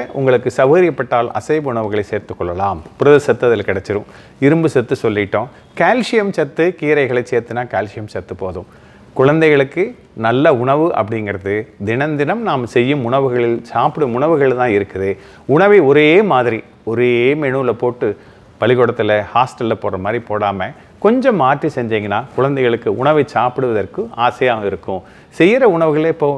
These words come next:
நிறையா இந்த YouTube காணொளிகள் தளத்துல போய் பார்த்தீங்கன்னா நிறைய விதமா ஒரே உணவை செய்யறதை பத்தி நிறைய காணொளிகள் இருக்கு. அதைகளை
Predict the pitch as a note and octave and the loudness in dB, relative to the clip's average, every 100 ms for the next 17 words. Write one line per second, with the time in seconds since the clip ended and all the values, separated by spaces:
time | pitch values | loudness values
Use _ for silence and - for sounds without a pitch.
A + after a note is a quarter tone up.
0 | B2+ C3 C#3 D#3 D#3 D3+ B2 A#2 A2 A#2+ | 0 2 4 2 0 -4 -4 0 0 0
1 | C3 C3+ A#2+ - C3 C3+ C3 B2 A#2+ B2+ | 0 0 0 0 0 0 -2 -4 -4 -6
2 | A#2+ A#2+ A#2+ C#3+ D#3 D3+ D#3 G3 - - | -4 -4 -4 -2 -2 -2 -4 -6 -10 -12
3 | G2+ A#2+ E3 A3 B3+ B3 F#3 D3 D3 A#2+ | -4 2 2 2 -2 -4 -4 -2 -4 -6
4 | A2 B2 D#3+ C#3+ B2+ A#2+ - A#2 A2+ A2 | -2 0 2 0 -2 -4 -4 -4 -4 -8
5 | - A2 - - - - - A2+ C3+ C#3+ | -6 -8 -8 -18 -20 -20 -6 0 2 2
6 | C3+ B2 B2 A#2 A2+ A#2 G#2+ G#2 - A#2+ | 0 0 0 0 -2 -4 -4 -6 -2 0
7 | C3+ | 2